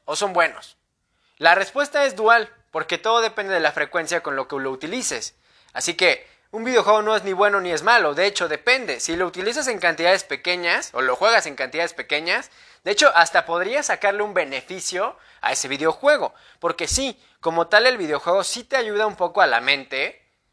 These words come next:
como tal, sí te ayuda para desarrollar ciertas habilidades. Claro, en cierto tiempo. Y dependiendo qué tipo de juego. Y dependiendo también de qué edad tengas.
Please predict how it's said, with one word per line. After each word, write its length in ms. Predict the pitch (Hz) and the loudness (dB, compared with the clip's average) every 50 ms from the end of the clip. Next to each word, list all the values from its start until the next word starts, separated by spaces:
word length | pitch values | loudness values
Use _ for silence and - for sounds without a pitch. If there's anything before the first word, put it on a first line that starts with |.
| _ _ | _ _
como 260 | - 110 113 113 113 | -20 -16 -14 -8 0
tal, 320 | - 139 139 151 185 208 | 4 6 6 6 4 0
sí 120 | - - 170 | -6 -8 -4
te 100 | - 160 | -2 -2
ayuda 460 | 147 143 143 156 - - - - _ - | -2 0 2 2 2 0 -2 -8 _ -4
para 180 | 139 135 127 | 0 0 0
desarrollar 500 | 123 120 - 123 117 123 135 143 151 147 | 0 -2 -4 -6 -6 -2 0 0 0 0
ciertas 360 | - 160 151 - - 143 - | -2 -4 -4 -2 -2 -4 -4
habilidades. 800 | 131 120 123 127 123 131 151 160 240 277 269 190 208 - - - _ _ _ _ _ _ _ _ _ _ _ _ _ _ _ _ _ _ _ _ _ _ _ _ _ | -4 -6 -8 -8 -8 -6 -2 2 2 2 2 2 -2 -8 -14 -20 _ _ _ _ _ _ _ _ _ _ _ _ _ _ _ _ _ _ _ _ _ _ _ _ _
Claro, 280 | - 190 190 151 - - - _ _ _ _ _ _ _ _ _ _ _ _ _ _ - | 4 4 4 4 2 -2 -8 _ _ _ _ _ _ _ _ _ _ _ _ _ _ -16
en 300 | 120 120 117 113 113 117 | -14 -14 -14 -14 -14 -8
cierto 360 | - - 139 135 - 160 156 | -2 0 0 0 0 -4 -6
tiempo. 460 | - 170 175 175 160 - 117 98 _ _ _ _ _ _ _ _ _ _ _ _ _ _ _ _ _ _ | -4 -4 -4 -4 -6 -10 -14 -14 _ _ _ _ _ _ _ _ _ _ _ _ _ _ _ _ _ _
Y 120 | 117 117 | -6 -2
dependiendo 540 | 123 127 - - 143 147 160 170 180 170 - | 0 0 2 0 0 0 0 -2 -2 -2 -2
qué 100 | 175 - | -4 -4
tipo 300 | - 185 - - 147 147 | -4 -6 -8 -4 -2 -2
de 80 | 151 | -2
juego. 420 | 147 - 233 240 233 175 123 - _ _ _ _ _ _ _ _ _ _ _ _ _ _ | 2 2 2 2 4 2 -2 -6 _ _ _ _ _ _ _ _ _ _ _ _ _ _
Y 120 | 131 147 | -4 -2
dependiendo 500 | 160 156 156 175 175 180 190 208 208 202 | 0 0 2 0 0 2 2 2 2 2
también 240 | 196 180 180 190 190 | 2 0 0 -2 -4
de 120 | 180 175 | -6 -2
qué 120 | - 185 175 | 0 2 4
edad 240 | 175 165 160 - | 4 4 4 2
tengas. 560 | - 233 247 247 214 170 120 - - - - | 0 -2 0 0 0 0 0 0 -4 -10 -14